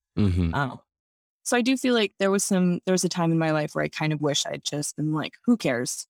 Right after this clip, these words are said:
Speaker 2: Like, I don't care what happens." <laughs> But, um, you know, that said, I feel like everything kinda happens for a reason, and I wasn't ready to do that at that time.
Speaker 1: Well, that's awesome. Yeah, Johanna, we're, we're excited to, to see you, uh,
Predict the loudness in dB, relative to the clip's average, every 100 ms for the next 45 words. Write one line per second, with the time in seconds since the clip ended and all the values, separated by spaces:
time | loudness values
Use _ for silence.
0 | _ _ -6 -4 -2 -2 0 0 -2 -4
1 | -4 -6 -2 0 0 -4 -12 _ -2 0
2 | -2 _ _ _ _ -4 0 0 0 2
3 | 2 2 0 _ -2 -2 -4 -2 0 0
4 | -2 -8 _ _ _ _ _ _ _ -2
5 | -2 0 0 2 4 2 0 -2 0 -2
6 | 0 -2 0 -2 -2 -2 0 -2 0 0
7 | 2 0 2 0 0 0 -2 -4 -6 -4
8 | -2 0 0 0 -2 -4 -4 0 2 2
9 | 0 -2 0 -2 -4 _ _ -6 -2 -2
10 | -2 -4 -2 -2 -2 _ -2 0 2 2
11 | 2 2 2 2 2 0 2 0 2 2
12 | 2 0 0 2 0 0 -4 -4 -4 2
13 | 4 4 4 4 0